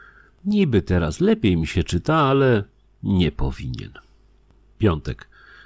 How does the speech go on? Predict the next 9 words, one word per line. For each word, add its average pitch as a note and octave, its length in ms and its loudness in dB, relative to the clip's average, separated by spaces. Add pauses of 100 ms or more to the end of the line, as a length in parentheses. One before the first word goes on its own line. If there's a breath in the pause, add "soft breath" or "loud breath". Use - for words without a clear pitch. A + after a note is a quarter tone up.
(380 loud breath)
Przyszedł A#2+ 380 0
jakiś F2 260 -2
facet A2 380 0
i G2 80 0
powiedział, D#2 520 -2
że C#2 200 -6
jest B1+ 240 -8
z D2 160 -4
Marsa. - 600 -4